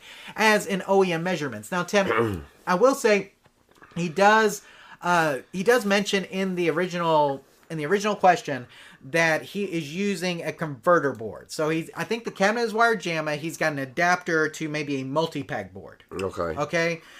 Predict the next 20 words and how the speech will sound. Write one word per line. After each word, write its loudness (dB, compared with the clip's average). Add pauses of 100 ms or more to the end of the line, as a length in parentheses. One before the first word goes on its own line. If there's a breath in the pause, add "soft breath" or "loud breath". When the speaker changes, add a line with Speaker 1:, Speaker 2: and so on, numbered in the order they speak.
Speaker 1:
So 4
he's 0
not 4
using -2
original 0
hardware. -6 (220)
Speaker 2:
I -4
got -4
you. -4
Speaker 1:
Okay. -2
So -6
that 2
is 0
one -2
thing -8
to -8
keep -8
in -10
mind. -12
But 4